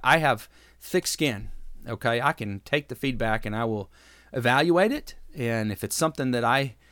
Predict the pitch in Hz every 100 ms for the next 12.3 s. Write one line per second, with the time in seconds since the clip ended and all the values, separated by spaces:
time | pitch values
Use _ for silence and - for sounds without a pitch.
0 | _ - 117 110 110 147 170 185 233 -
1 | 113 - 135 131 - 127 156 226 185 160
2 | 127 - _ - 147 156 139 139 135 151
3 | 139 135 - 123 - _ _ _ - 120
4 | - _ - 113 - 143 240 113 98 107
5 | - 120 - 117 127 120 104 92 _ _
6 | _ _ _ _ _ _ _ _ _ _
7 | _ _ _ _ - - _ - - -
8 | - - 147 131 147 156 123 143 127 113
9 | 123 107 113 - 127 117 117 104 113 117
10 | 107 104 - 98 110 123 117 98 113 -
11 | - - _ _ _ 120 104 113 175 156
12 | 113 110 -